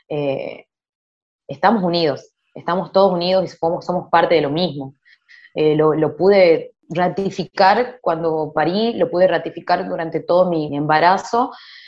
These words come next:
eh, y la realidad es que yo desde que soy mamá me siento que estoy protegida. Sin romantizar la maternidad y sin, sin ir más allá, ¿no? Sino por el hecho de que realmente nunca estamos solos.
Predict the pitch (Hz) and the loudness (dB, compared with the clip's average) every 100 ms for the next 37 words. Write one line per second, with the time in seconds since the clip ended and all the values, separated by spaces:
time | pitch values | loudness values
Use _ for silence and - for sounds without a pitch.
0 | - 160 156 151 151 - - - 160 156 | -6 -2 0 0 -4 -6 -12 -6 -4 -2
1 | 147 151 160 190 214 185 - 180 185 175 | -2 2 4 4 2 -4 2 6 6 6
2 | 160 160 156 147 - 185 180 180 208 190 | 2 0 -6 -6 -6 -4 -2 0 0 -2
3 | 165 175 170 170 - 165 175 165 - 151 | -4 -4 -4 -4 -4 -4 -2 -4 -6 -6
4 | 160 151 196 156 131 - - - - - | -6 -2 0 0 -2 -10 -20 -20 -20 -20
5 | _ _ _ _ 320 392 247 165 170 170 | _ _ _ _ 4 4 4 2 2 2
6 | 170 - 220 233 254 220 170 151 165 180 | -2 2 4 6 4 2 0 -2 -4 0
7 | 190 214 208 202 160 151 156 143 131 - | 0 0 -2 -6 -10 -10 -10 -14 -18 -20
8 | _ - 170 202 220 196 165 190 180 165 | _ -6 -2 0 0 0 -2 0 2 2
9 | 165 175 175 175 190 233 240 196 - 160 | 0 0 -4 -4 0 0 2 0 -2 -2
10 | 156 165 220 196 156 - - 147 156 156 | 0 -2 -2 -4 -4 -8 -8 -4 -4 -2
11 | 202 226 220 202 160 151 160 233 233 - | -2 -2 0 0 0 -4 -6 -8 -8 -8
12 | 180 156 - 196 196 143 - | -8 -6 0 2 2 0 -6